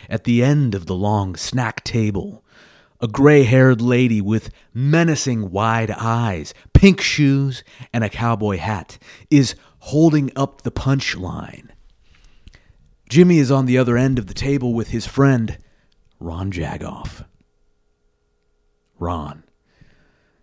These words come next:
This lady again. Jimmy. These potato cakes are fantastic.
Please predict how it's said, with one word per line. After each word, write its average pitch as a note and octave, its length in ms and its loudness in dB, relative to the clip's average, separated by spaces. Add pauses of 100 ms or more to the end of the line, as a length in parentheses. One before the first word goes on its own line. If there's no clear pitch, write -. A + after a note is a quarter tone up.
(540)
This C3+ 260 2
lady D#2+ 400 -6
again. - 460 -14 (1700)
Jimmy. D2 460 -2 (1400)
These - 180 2
potato G#3+ 380 0
cakes D#3 320 2
are C#3+ 120 2
fantastic. C3 920 -4